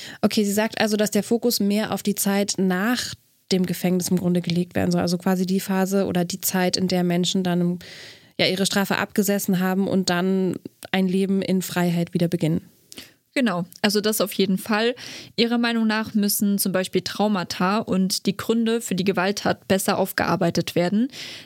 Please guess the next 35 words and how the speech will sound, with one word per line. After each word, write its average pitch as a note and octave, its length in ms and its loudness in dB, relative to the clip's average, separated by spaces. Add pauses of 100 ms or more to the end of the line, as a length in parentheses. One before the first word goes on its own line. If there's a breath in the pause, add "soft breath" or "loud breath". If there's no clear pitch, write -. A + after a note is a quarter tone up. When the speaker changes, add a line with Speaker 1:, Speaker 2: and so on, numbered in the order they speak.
Speaker 2:
denn G3+ 300 2
das G#3+ 180 -2
würde A#3+ 160 0
sich A3 300 0
langfristig G#3+ 720 0
positiv A3+ 460 0
auswirken G3+ 640 0
und G3+ 160 0
vielleicht G3+ 320 0
sogar F#3+ 200 0
auch F3+ 120 -4
zukünftige G3+ 680 0
Folgeverbrechen F3+ 840 0
verhindern. F3+ 560 0 (480 loud breath)
Aber A3 400 0
für G3+ 340 0
Coppola B3 480 0
liegt G#3+ 240 0
der F#3 140 2
Ursprung A#3+ 720 0
von G3 220 0
negativen G#3 520 0
Folgen G#3 480 0
wie F#3 140 0
psychische G#3 460 0
Erkrankungen G3 680 0
einfach F#3 280 0
im A3 200 2
Strafrecht, F#3+ 760 -2 (320 loud breath)
also F#3 260 2
bei F#3+ 180 -2
der F#3 200 -2
Art G3+ 360 0
der F3+ 80 4
Strafen G#3 720 0